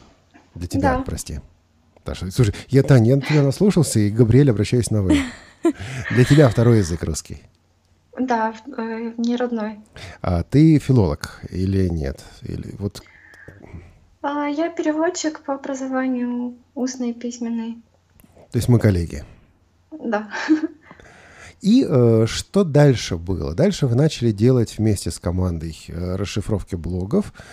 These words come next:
Speaker 1: а, не блогов, извините, расшифровки эфиров, да? А, и потом родилась следующая идея, идея делать авторские блоги. Вот у кого она родилась? Э, в смысле не того конкретного человека, м, называть, наверное, а,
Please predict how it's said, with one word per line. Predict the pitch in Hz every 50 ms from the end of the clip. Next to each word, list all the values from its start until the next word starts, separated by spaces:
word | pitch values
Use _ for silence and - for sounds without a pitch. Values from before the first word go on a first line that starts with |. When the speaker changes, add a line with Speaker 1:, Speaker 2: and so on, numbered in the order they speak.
| - - -
Speaker 1:
а, | - 120
не | 135 147 147 135 127
блогов, | 113 113 104 98 90 90 - 95
извините, | 87 76 82 87 78 98
расшифровки | 98 90 110 - - 131 110 - 117 110
эфиров, | 98 - - 139 165 196 214 165 113
да? | 104 131 170 202 202 - - - - - - - - _ _
А, | - - 110 110
и | - 190 139
потом | - 135 135 220 226 214 175
родилась | 139 117 117 123 147 143 -
следующая | - - 127 107 104 98 - - - 98 92
идея, | 90 95 120 139 143 139 127 113 110 101 90 - -
идея | - - 85 85 104 117 117 110 104 95
делать | 85 80 95 95 92 98 101 - - - - _
авторские | - 92 90 - - - 82 78 - - - 87
блоги. | 80 73 73 67 60 64 - - - _ - - - - - _ _
Вот | - 208 147 - - _ _ _ _ _ _ -
у | - 196
кого | 160 - - - 160 151 131 135 143 160 196 220 240 247 233 220 - _ _ _ _ _ _ -
она | - 120 120 123 127 127
родилась? | 120 123 123 117 127 127 160 208 233 214 - - - _ _ _ - -
Э, | - 113 123 120 117
в | 113
смысле | - - 147 147 135 - 120 104
не | 110 117 113
того | - 127 156 220 247
конкретного | 214 160 120 117 120 107 110 107 107
человека, | - - 104 92 - 82
м, | 80 82 80 - - 85 85
называть, | 87 87 82 82 80 80 80 -
наверное, | 80 80 82 78 - - - -
а, | - - 120 120 120 120